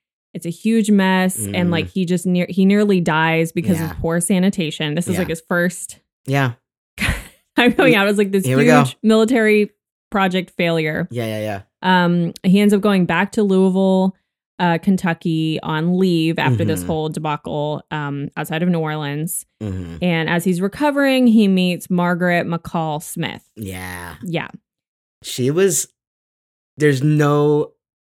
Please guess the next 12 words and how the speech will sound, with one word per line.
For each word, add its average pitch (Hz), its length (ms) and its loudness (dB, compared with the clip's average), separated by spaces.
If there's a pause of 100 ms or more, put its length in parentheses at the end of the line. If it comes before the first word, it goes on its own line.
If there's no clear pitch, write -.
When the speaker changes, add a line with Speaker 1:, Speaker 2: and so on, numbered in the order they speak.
Speaker 2:
pictures 123 420 -2
of 107 160 -4
her. 101 320 -4
Speaker 1:
<laughs> - 40 0
There's 359 300 6
no 320 380 4
pictures 302 580 0
of 220 120 4
this 202 220 2
woman. 170 260 2
She, - 20 4
Speaker 2:
Now 147 420 4